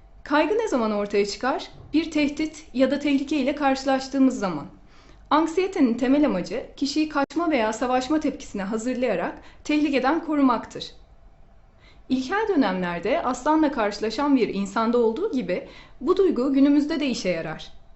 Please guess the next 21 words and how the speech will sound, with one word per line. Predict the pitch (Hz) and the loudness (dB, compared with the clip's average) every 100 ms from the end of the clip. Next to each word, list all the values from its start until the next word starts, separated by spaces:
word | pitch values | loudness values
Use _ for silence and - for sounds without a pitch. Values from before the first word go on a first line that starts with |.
| - | 0
Bir | 302 | 2
araba | 330 285 | 4 4
hızla | 240 269 254 277 | 2 0 0 0
size | 269 214 247 | 0 2 2
doğru | 247 208 | 4 2
yaklaşırken | 202 196 247 240 403 220 208 302 - - | 0 -2 -4 -4 -4 -4 -4 -6 -8 -4
bu | 339 | 0
duygu | 339 214 220 - - | 0 0 -4 -6 -8
sizi | - 254 | -6 -4
ezilmekten | - 277 302 294 294 294 285 | -2 0 4 4 4 2 0
kurtarır. | 262 - 180 180 - - - - - - - - - - - | -2 -6 -8 -8 -14 -18 -20 -20 -20 -20 -20 -20 -20 -20 -8
Peki | - 359 370 | -4 -2 2
kaygılandığımızda | 339 311 339 339 330 349 339 - 370 | 2 2 4 4 4 4 2 0 -2
vücudumuzda | 311 330 339 330 311 339 | 0 0 0 0 -2 0
neler | 330 339 330 | 0 0 -2
olur? | 208 - - - - - - - - - - | -2 -4 -8 -18 -20 -20 -20 -20 -20 -12 -2
Otonom | 269 339 403 453 | 0 0 0 -2
sinir | - 349 | -2 -2
sistemi | 381 269 - 226 320 | -2 -8 -2 0 2
devreye | 330 294 285 285 | 0 0 0 -2
girer. | 208 165 - - | 0 -2 -2 -6